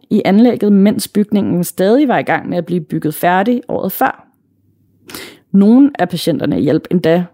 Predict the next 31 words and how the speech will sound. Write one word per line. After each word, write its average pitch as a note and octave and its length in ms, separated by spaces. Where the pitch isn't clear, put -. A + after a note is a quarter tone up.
med F3+ 380
til G#3 120
at B2+ 180
lave E3+ 160
det E3+ 80
sidste F3 280
stykke - 280
arbejde D#3+ 400
på - 140
bygningen. D#3+ 440
Det G3+ 80
færdiggjorte B3 500
asyl - 340
havde G3 160
en G3 80
kapacitet F#3+ 600
på E3+ 140
elleve A3 180
hundrede C4 220
patienter A3+ 520
og G3+ 100
havde G3+ 200
et G#3 80
katolsk G#3+ 460
kapel, A#3 400
en F#3+ 240
anglisaksisk E3+ 840
kirke B3+ 440
og G#3+ 220
endda G3 500
en F#3 140